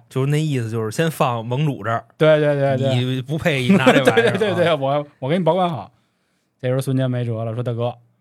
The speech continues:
Speaker 2: 我他妈孙坚、孙文台，我要拿这玩意儿啊，
Speaker 1: 嗯。
Speaker 2: 乱箭射死。
Speaker 1: 我死于弓箭之下啊。
Speaker 2: 对，我不得好死吧，反正那意思。”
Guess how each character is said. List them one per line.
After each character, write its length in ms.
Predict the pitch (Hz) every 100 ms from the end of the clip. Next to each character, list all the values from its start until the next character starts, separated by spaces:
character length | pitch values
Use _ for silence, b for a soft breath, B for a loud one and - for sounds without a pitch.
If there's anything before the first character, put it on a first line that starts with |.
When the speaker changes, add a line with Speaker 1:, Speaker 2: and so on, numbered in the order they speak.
| _ _ _ _ _ _
Speaker 2:
我 240 | 120 123
他 80 | 117
妈 120 | 175
孙 200 | 170 185
坚、 160 | 180 175
孙 100 | 170
文 160 | 175 170
台， 160 | 160
我 120 | 151
要 60 | 117
拿 200 | 120 139
这 160 | 160 135
玩 240 | 117 127
意 60 | 160
儿 140 | 131
啊， 260 | 104 120 120
Speaker 1:
嗯。 340 | 117 113 104 107 _
Speaker 2:
乱 200 | 190 202
箭 160 | 165 160
射 160 | 147 120
死。 140 | 92 85 -
Speaker 1:
我 80 |
死 220 | 127 - 139
于 40 |
弓 260 | 190 262 254
箭 180 | 151
之 120 | 170 220
下 100 | 214
啊。 40 |
Speaker 2:
对， 100 | 156
我 200 | 135 147
不 120 | 131
得 80 | 208
好 160 | 185 220
死 280 | - 101 107
吧， 160 | 165
反 160 | 139 123
正 100 | 143
那 120 | 143
意 140 | 147
思。” 180 | 131 110